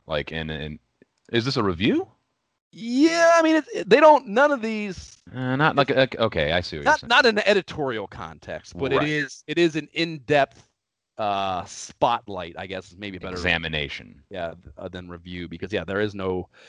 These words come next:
Speaker 2: editorial critique, but, um,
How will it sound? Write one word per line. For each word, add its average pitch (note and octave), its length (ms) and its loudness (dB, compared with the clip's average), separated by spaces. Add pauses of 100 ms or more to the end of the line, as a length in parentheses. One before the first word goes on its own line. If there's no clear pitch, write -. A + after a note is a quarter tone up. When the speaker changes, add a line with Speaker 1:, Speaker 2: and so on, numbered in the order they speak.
(180)
Speaker 2:
editorial F#2+ 840 -2
critique, - 560 -8 (340)
but, F#2+ 380 -2
um, D2 480 -4